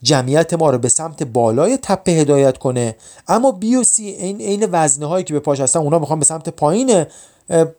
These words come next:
تپه هدایت کنن و A و B و C یک نوع همبستگی با هم دیگه دارن، با هم وجود دارن. این نتیجهش این می‌شه که تعادل در دامنه برقرار بشه.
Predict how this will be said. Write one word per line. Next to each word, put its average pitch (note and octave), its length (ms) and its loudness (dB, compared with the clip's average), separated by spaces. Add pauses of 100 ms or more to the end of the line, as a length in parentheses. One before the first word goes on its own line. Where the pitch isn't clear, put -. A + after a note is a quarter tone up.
تپه F#3 240 0
هدایت E3 340 2
کنن D3 280 -2 (420)
و G3 200 2
A C#4 200 4
و A#3+ 120 2
B F3+ 140 -4
و F#3 60 0
C - 180 0 (440)
یک B3 180 2
نوع C4+ 140 2
همبستگی F3+ 760 -2
با E3 120 -2
هم C#3 120 -4
دیگه C3+ 160 -2
دارن، C#3 240 0
با D#3+ 160 2
هم F#3+ 340 -2
وجود B2 280 -6
دارن. A#2 320 -2 (360)
این A3 220 2
نتیجهش E3 420 -2
این A3 80 -6
می‌شه A3 220 -4
که A3 220 0 (360)
تعادل D3+ 560 2 (260)
در D3 160 4
دامنه C3+ 640 0 (260)
برقرار A2 440 2
بشه. - 280 -8